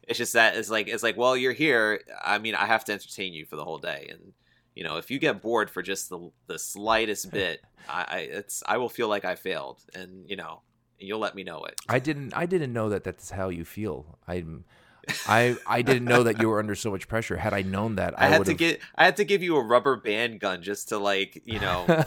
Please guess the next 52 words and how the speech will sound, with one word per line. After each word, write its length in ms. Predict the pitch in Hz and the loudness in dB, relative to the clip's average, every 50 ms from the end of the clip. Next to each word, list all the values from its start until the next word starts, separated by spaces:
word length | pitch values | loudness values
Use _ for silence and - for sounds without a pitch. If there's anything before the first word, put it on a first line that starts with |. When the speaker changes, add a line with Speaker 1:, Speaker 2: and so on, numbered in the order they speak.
| - - | 4 6
Speaker 2:
<laughs> 180 | 202 170 - | 6 6 6
Speaker 1:
keep 260 | - - 208 185 143 | 4 2 2 4 2
you, 160 | 113 113 196 196 170 | 2 0 0 0 2
keep 180 | 143 127 - | 0 0 -2
you 60 | - 113 | -4 -2
occupied 720 | - 95 95 113 - - 127 117 117 - 104 98 101 - | 2 4 4 4 4 2 -4 -2 2 2 4 4 4 2
while 140 | 104 98 101 | 2 2 2
I 20 | |
was 140 | 107 104 - | 0 -2 -4
in 80 | 107 101 | -8 -6
the 100 | 101 95 | -4 -2
office. 560 | 90 98 101 - - 78 73 85 - - - 262 190 - - - - - - - - | 0 0 0 -2 -4 -10 -10 -10 -10 -6 -4 -2 -2 -2 -4 -8 -8 -4 -4 -4 -4
So 160 | - - 190 | -4 -4 -4
you'd 160 | 127 95 76 | -4 -4 -4
be 120 | 80 90 98 | -6 -6 -6
shooting 400 | - - - 123 113 101 - 104 | -4 -4 -2 -4 -4 -6 -4 -4
those 180 | 104 101 92 | -4 -2 0
rubber 240 | 101 101 104 110 101 | 0 0 0 0 0
bands 360 | 92 98 90 82 90 90 82 | -2 -4 -6 -6 -6 -8 -8
around. 360 | 87 87 87 90 - - - | -8 -8 -8 -6 -8 -6 -2
Speaker 2:
That 160 | 196 214 226 214 | 0 2 4 4
Speaker 1:
I 40 | |
had 120 | 123 123 - | 4 2 0
to 40 | 135 | 0
go 120 | 123 120 | -2 -2
clean 300 | 104 - - 123 123 120 | -2 -2 -6 -6 -6 -4
it 60 | 110 110 | -2 -2
up 140 | 110 - | 0 4
after 300 | - 107 98 - - 107 | 4 4 4 4 2 0
all 180 | 101 98 98 98 | 0 2 0 -2
those, 520 | 95 101 95 92 92 95 95 - - - _ _ _ _ _ _ _ _ _ | -2 -2 -2 -2 -4 -6 -8 -12 -14 -16 _ _ _ _ _ _ _ _ _
you 100 | - 107 | -10 -6
know, 140 | 101 101 92 | -4 -4 0
afterwards. 720 | 69 104 107 107 - - 110 104 98 95 92 95 98 98 | 4 4 4 4 2 0 -4 -2 -2 -2 -4 -4 -2 0
Speaker 2:
Did 80 | 131 139 | 2 4
Speaker 1:
I'm, 80 | 156 | 4
Speaker 2:
I 20 | 180 | 4
Speaker 1:
like, 80 | 190 | 2
Speaker 2:
leave, 120 | 202 202 190 | 2 2 2
Speaker 1:
finding 280 | 107 104 104 104 95 95 | 2 2 0 -2 -4 -2
rubber 220 | 101 101 104 107 | 0 0 0 0
bands 320 | 101 101 98 95 95 90 | -2 -2 -4 -4 -4 -4
everywhere. 420 | 98 98 101 101 104 98 85 82 76 | -2 -2 -2 -2 -4 -6 -4 -4 0
Speaker 2:
did 120 | 139 135 | 4 4
I 60 | 143 | 4
leave 200 | 147 160 165 151 | 4 4 2 2
rubber 140 | 156 160 156 | 2 0 0
bands 280 | 147 143 151 151 151 143 | 2 0 0 0 0 0
all 140 | 151 151 156 | 0 2 2
over 140 | 160 151 | 0 0
your 140 | 160 156 151 | -2 -4 -4
office? 500 | 156 160 156 - 175 - - - - _ | -4 -6 -6 -10 -12 -12 -12 -18 -20 _